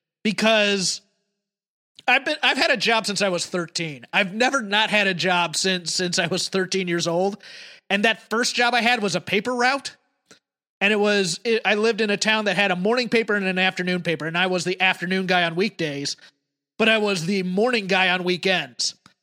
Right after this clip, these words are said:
And so I always associate that song with, like,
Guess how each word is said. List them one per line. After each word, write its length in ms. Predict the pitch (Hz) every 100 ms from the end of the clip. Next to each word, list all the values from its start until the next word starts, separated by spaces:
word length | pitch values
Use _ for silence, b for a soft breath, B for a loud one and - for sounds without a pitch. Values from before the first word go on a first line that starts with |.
| _ _ _ _ _ _ _
And 120 | 214
so 200 | 208 247
I 100 | 233 233
always 300 | 220 277 226
associate 560 | 240 - 233 247 220 214
that 160 | 196
song 520 | - 220 208 180 175 - _ _ _ _ -
with, 180 | 190
like, 380 | 185 180 175 -